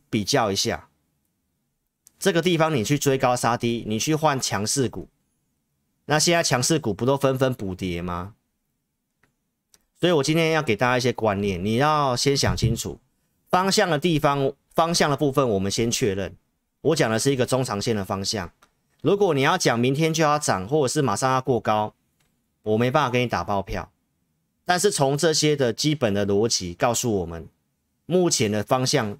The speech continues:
就是在多头，技术面也是一样。所以观众朋友，台股目前面临的问题是这个，就是量缩的问题。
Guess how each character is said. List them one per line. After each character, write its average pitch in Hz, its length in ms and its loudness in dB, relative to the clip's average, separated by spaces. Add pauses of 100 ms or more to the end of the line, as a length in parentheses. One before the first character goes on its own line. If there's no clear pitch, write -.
就 156 160 0
是 139 100 -4
在 127 140 0
多 110 220 -2
头， 78 240 -12 (1040)
技 175 160 0
术 156 180 2
面 139 180 2
也 90 120 -2
是 113 180 -4
一 87 160 -6
样。 85 220 -8 (1500)
所 196 160 2
以 185 60 2
观 196 100 4
众 202 140 2
朋 165 80 2
友， 135 160 2
台 151 220 0
股 147 120 2
目 170 200 2
前 127 180 2
面 160 160 2
临 123 80 2
的 113 80 2
问 147 180 2
题 117 140 0
是 123 100 -2
这 117 220 0
个， 98 140 -4
就 139 80 0
是 143 160 0
量 135 260 0
缩 110 300 0
的 98 80 -2
问 104 200 -2
题。 87 220 -16